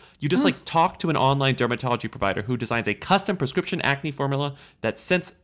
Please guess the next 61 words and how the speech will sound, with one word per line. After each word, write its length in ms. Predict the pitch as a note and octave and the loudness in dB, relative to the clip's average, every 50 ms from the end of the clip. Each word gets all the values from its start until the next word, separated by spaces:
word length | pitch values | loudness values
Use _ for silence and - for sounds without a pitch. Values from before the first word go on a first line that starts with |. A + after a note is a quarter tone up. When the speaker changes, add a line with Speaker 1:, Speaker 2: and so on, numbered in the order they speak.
| _ _ _ _ _ _ - | _ _ _ _ _ _ -2
Speaker 1:
that 140 | B2 A#2 | 0 0
is 100 | A2 - | 0 0
sent 240 | - - F3 F3 - - | 0 0 0 -2 -2 0
right 260 | C3+ D#3 E3 - - - | 0 0 0 0 -4 -2
to 140 | - F3+ E3 | -2 0 0
your 240 | C#3+ C#3 D3 C#3+ C3+ | 2 2 2 2 0
door. 440 | C#3 - - C#3+ C3 - - - - - - _ _ _ | 0 2 2 2 2 2 -4 -8 -14 -20 -20 _ _ _
You 100 | - C#3 | -8 0
go 60 | C3+ D3+ | 2 2
to 80 | C3+ | 2
Curology 420 | C3 - - D#3 D3+ F3+ F#3+ F#3+ D#3 | 2 2 2 4 4 4 2 0 0
dot 240 | C3+ B2+ - - | 0 0 0 0
com, 200 | - - G#2+ G#2+ - - - - - | -2 -2 -2 -2 -4 -8 -20 -10 -4
you 100 | - C3 | 0 0
answer 160 | C3 C3 C3 | 2 0 0
some 140 | - F3+ F#3+ | -4 -6 -4
questions. 420 | - - A#2 A2 - - A#2+ A2+ - | 0 0 0 0 0 -4 -4 -4 0
I've 160 | - A#2+ B2+ - | 0 0 2 2
answered 260 | A2+ A2 - - - | 0 -2 -2 -4 -4
those 160 | G#2+ G2+ - | -4 -4 -4
questions. 400 | - - G#2+ G2+ - - A2+ - | -2 -4 -4 -4 -4 -6 -8 -8
It's 120 | G2 - | -8 -6
very 280 | - A2+ G#2+ C3 C#3 A#2 | -4 -2 0 0 0 -2
easy. 200 | G#2 F#2 - G#2+ | -4 -4 -4 -6
It's 120 | G2+ - | -6 -4
sort 140 | - B2 C3 | -4 -4 -4
of 80 | C3+ C3+ | -2 -2
fun. 160 | - F#2+ F#2+ | -2 -2 0
I 40 | G2+ | 0
like 240 | F#2+ G#2 A2 A2 - | 0 0 -2 -2 -4
taking 280 | - - - B2+ B2+ | -10 -8 -6 -4 -4
a 40 | B2 | -4
quiz. 300 | B2+ - - F#2 F#2 - - - - - | -2 0 0 0 -2 -2 -10 -20 -14 -6
You 100 | - C#3 | -4 -2
snap 300 | C3 - - C#3+ D3+ - | -2 0 0 0 0 0
a 20 | F#3+ | -4
few 180 | F#3 - D3+ | -4 -2 -4
quick 200 | D3+ - E3 C#3+ | -2 -2 -2 -4
selfies, 420 | C3+ - B2 A2+ G#2 - A#2+ G#2+ G#2+ | -2 0 0 0 0 0 -4 -4 -4
which 140 | G#2+ - - | -6 -6 -4
is 80 | G#2+ | -4
always 320 | - G#2+ G#2+ G#2+ A2 G#2+ - | 0 0 2 2 0 -2 -2
very 180 | G#2+ G#2 G#2 | -4 -4 -4
fun. 320 | G2+ - - F#2+ F#2+ G2 G#2+ | -4 -4 -4 -2 -2 -2 -4
It's 80 | - | -2
very 140 | - A#2 A2 | -2 -2 0
self-indulgent. 720 | - - A#2 G2+ - A2 G#2 - G#2+ G2 - - A#2 - - - - - C#3 - | 0 0 0 0 -2 -4 -2 0 0 0 0 -2 -4 -4 -4 -12 -16 -12 -2 2
And 160 | B2 C3 C#3 | 2 4 4
then 160 | G#3 A3 G3 | 4 2 0
Curology's 480 | F#3 - F3 D#3+ D#3+ D3+ D#3 C#3+ C#3 - | 0 -2 0 2 2 2 0 -2 -2 -2
expert, 380 | F3+ F3+ - - D#3+ C#3 - | -4 -4 -2 0 0 2 2
like, 180 | A2+ A2 - - | 2 -2 -2 -2
looks 320 | C3+ D#3 G3 G3+ - - | -4 -4 -4 -2 -4 -6
at 80 | - - | -6 -4
your 100 | - G3 | -2 -2
answers 360 | F#3 F#3 F3+ - F#3 E3+ D#3+ | -2 -2 0 0 -2 0 0
and 80 | D3+ C#3 | 0 0
looks 180 | D3 D#3+ - - | 0 -2 -2 -4
at 120 | G3 - | -4 -2
your 100 | - D3 | -2 -2
photos 480 | C#3 - C#3 C3+ C3 B2 A#2+ B2 - | 0 2 2 4 4 4 4 2 0